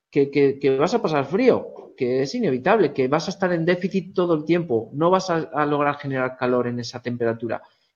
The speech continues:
y vas a, y te va a doler mucho todo y no vas a sentir nada. Entonces, siendo consciente de eso, pues, eh, vas a llevarlo mucho mejor. Decir, bueno, son cuatrocientos cincuenta metros, venga, seis minutos a tope,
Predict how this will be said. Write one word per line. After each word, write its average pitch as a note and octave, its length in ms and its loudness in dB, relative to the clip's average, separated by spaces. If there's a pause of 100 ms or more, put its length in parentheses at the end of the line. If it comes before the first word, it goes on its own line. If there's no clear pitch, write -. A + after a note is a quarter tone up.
y C3+ 140 0
vas D3 220 2
a, E3 80 0
y C#3 100 0
te D3 80 4
va D3+ 100 6
a D#3 40 4
doler F3 260 4
mucho F#3 360 2
todo A2+ 300 2
y C3+ 100 -2
no D3+ 100 2
vas D#3+ 160 2
a E3 60 -2
sentir D#3 380 -4
nada. A#2+ 280 -2
Entonces, D#3 480 -2 (340)
siendo G3 380 4
consciente B2 520 0
de C3+ 120 4
eso, G3+ 380 0
pues, C#3 240 -4
eh, B2+ 600 0
vas C#3+ 340 0
a E3+ 40 -2
llevarlo E3 320 2
mucho E3 260 -2
mejor. B2+ 420 0
Decir, B2+ 280 -4
bueno, C#3 340 0
son E3 220 -4
cuatrocientos E3+ 480 0
cincuenta E3 320 -4
metros, F3+ 440 0
venga, B2+ 440 -2 (100)
seis E3+ 280 0
minutos F#3+ 680 0
a C3 160 -4
tope, A#3+ 380 2